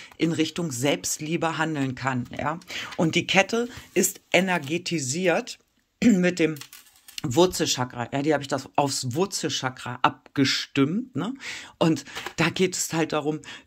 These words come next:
tue das, ne? Der Reminder, ne? Der Reminder am Hals, ne?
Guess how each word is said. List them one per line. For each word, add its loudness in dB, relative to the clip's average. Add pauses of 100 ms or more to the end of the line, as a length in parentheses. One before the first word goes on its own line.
(100)
tue 4
das, -4 (120)
ne? -2
Der 2
Reminder, 2
ne? -8
Der -4
Reminder -2
am 2
Hals, 2
ne? -2